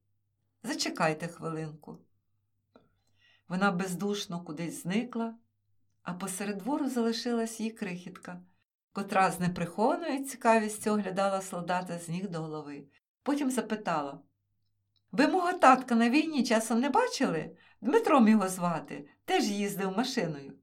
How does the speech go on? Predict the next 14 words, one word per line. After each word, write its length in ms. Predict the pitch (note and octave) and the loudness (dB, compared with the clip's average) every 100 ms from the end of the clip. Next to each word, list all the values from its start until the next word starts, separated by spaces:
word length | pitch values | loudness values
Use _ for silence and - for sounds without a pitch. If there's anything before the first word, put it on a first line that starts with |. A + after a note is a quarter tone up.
| _ _ _ _ _ - | _ _ _ _ _ -4
В 40 | |
юному 440 | G3+ A#3+ A3+ A3+ A#3 | 0 4 4 4 4
голосі 360 | B3+ A3 - | 2 0 -6
відчув 340 | G3+ G3+ A#3 A3+ | -10 -6 -6 -2
тривогу 640 | A#3 A#3 B3+ A3+ D#3 - - | -2 2 2 0 -4 -10 -10
за 160 | G3+ | -6
батьківську 540 | F#3 G3+ B3+ - - G3+ | -6 -4 -6 -6 -6 -4
долю. 480 | G3+ F#3 D3+ D3+ - _ _ - | -4 -6 -8 -12 -20 _ _ -10
Спочатку 420 | C4+ D#4 D#4 D4 | -4 -2 -2 -2
й 40 | |
не 120 | C#4 C#4+ | -2 -4
знав, 260 | C4+ C#4 | -4 -6
що 200 | C4 C4+ | -4 -4
відповісти, 800 | B3 - C#4+ B3+ G3 - - | -4 -4 -2 -2 -2 -6 -12